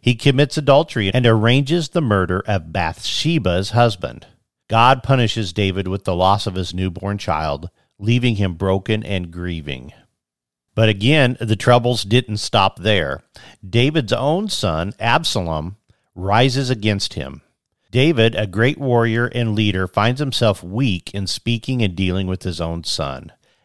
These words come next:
Absalom wins the hearts of the people and declares civil war against his father.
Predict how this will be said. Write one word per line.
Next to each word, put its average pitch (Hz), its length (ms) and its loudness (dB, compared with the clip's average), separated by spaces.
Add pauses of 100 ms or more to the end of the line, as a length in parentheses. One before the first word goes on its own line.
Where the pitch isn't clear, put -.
(160)
Absalom 104 560 0
wins 117 360 -2
the 156 120 4
hearts 156 260 0
of 160 60 -6
the 165 80 -2
people 143 640 -2
and 107 140 -2
declares 110 420 2
civil 139 320 -2
war 104 220 2
against 92 320 -4
his 104 160 -4
father. 78 520 -2